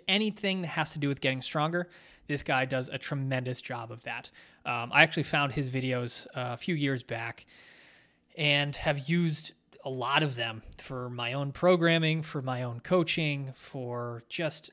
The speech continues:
uh, uh, to have a better understanding of periodization, of exercise selection, of it just, like I said, a complete wealth of knowledge if your goal is to get yourself or other people you know strong.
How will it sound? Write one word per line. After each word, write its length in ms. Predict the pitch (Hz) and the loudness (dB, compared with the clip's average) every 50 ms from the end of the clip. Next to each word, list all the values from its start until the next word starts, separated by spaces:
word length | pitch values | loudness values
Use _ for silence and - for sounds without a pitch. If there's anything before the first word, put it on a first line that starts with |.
| - - | -10 -8
uh, 40 | 151 135 - | -8 -4 -2
uh, 140 | - 147 160 - - - | -2 -2 -2 -4 -6 -8
to 160 | - 180 - - _ _ - | -8 -8 -8 -8 _ _ -4
have 200 | - - 185 165 | 0 2 2 2
a 60 | 151 | 2
better 380 | 139 - 151 151 151 151 156 - | 2 4 4 4 6 4 2 0
understanding 840 | 151 143 139 135 127 - - - 127 127 123 123 123 123 120 131 - - | 0 0 0 -2 -2 -4 -6 -6 -6 -6 -6 -6 -6 -8 -10 -10 -8 -6
of 300 | 123 117 113 113 - _ | -4 -4 -6 -8 -12 _
periodization, 960 | - - 208 196 170 156 151 139 143 143 143 - - - 151 139 135 127 127 - - - _ _ - | -6 -2 0 2 4 4 4 4 4 4 4 2 0 -2 -2 -4 -4 -6 -8 -12 -16 -20 _ _ -8
of 220 | - 123 120 120 - - | -6 -6 -6 -6 -4 -4
exercise 480 | 160 - - - 151 - 147 135 131 | -4 -2 -2 -2 -2 -2 -2 -2 -2
selection, 580 | - - 131 131 127 127 - - 135 123 120 123 | -2 -2 -2 -2 -4 -4 -6 -8 -8 -8 -8 -8
of 220 | - 127 127 135 - | -8 -8 -8 -6 -4
it 120 | 170 165 | -4 -4
just, 340 | 165 - 175 160 - - _ _ _ _ _ _ | -2 -2 -4 -4 -4 -6 _ _ _ _ _ _
like 140 | - 151 147 | 0 2 2
I 60 | 151 | 2
said, 260 | 139 - - 127 120 | 0 0 0 -2 -2
a 40 | 123 | -2
complete 420 | - 151 139 - - 185 175 175 160 | -4 -4 -4 0 2 2 2 4 4
wealth 260 | 147 143 139 135 - | 4 4 4 2 0
of 80 | 139 | -4
knowledge 420 | 127 123 120 120 123 123 123 123 - - | -4 -2 -2 0 0 -2 -4 -6 -8 -8
if 180 | 131 120 - - | -8 -8 -8 -8
your 160 | 139 131 127 | -8 -8 -8
goal 300 | 123 - 127 123 127 120 | -6 -6 -6 -6 -6 -6
is 100 | 120 - | -8 -10
to 100 | - 127 | -12 -12
get 180 | 127 131 135 - - | -10 -12 -12 -12 -12
yourself 560 | 156 127 123 117 - - 208 185 175 175 - 170 | -12 -10 -8 -8 0 4 6 6 6 6 2 0
or 160 | 151 139 - | 0 2 2
other 200 | 131 127 131 123 | 2 0 0 0
people 300 | - - 135 117 - 120 | 0 -2 -4 -4 -4 -8
you 160 | 113 117 117 113 | -6 -6 -6 -4
know 100 | 113 110 | -4 -6
strong. 480 | 110 - - - 127 113 110 110 107 | -6 -8 -10 -10 -10 -10 -10 -12 -14